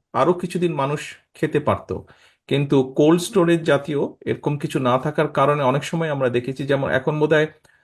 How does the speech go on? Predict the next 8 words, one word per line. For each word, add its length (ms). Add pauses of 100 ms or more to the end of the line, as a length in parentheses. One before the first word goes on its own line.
(160)
আহ, 340
ফুলকপি 560
বা 140
বাঁধাকপির 720
দাম 260
খুব 340 (340)
পড়ে 260
গিয়েছে 440